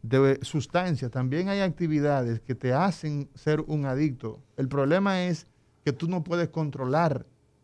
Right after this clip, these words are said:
su uso o su actividad, no puedes dejar de... y esto genera un problema de índole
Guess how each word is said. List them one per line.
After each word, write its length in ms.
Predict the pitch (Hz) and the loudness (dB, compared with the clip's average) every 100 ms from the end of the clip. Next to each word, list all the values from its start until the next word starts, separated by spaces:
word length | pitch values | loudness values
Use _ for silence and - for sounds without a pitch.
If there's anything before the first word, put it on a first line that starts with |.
| _ _ _ _ | _ _ _ _
su 200 | - 170 170 | 0 2 4
uso 360 | 240 - 240 - _ _ - | 4 2 -2 -6 _ _ 0
o 100 | 151 | 0
su 240 | - 151 | 2 0
actividad, 680 | 143 - 143 139 170 160 - | 0 0 0 4 6 4 2
no 160 | 143 143 | -2 0
puedes 240 | 185 185 | 4 4
dejar 600 | 165 - 170 202 170 139 - _ | 4 2 6 6 6 2 -8 _
de... 240 | 120 131 - _ | -4 -4 -4 _
y 100 | - | 2
esto 200 | 170 196 | 4 6
genera 300 | 190 165 180 | 6 6 4
un 100 | 180 | 2
problema 520 | 165 151 139 143 156 160 - _ - | 0 0 2 2 0 -4 -12 _ -4
de 200 | 127 131 | 0 2
índole 400 | 160 165 165 | 4 6 4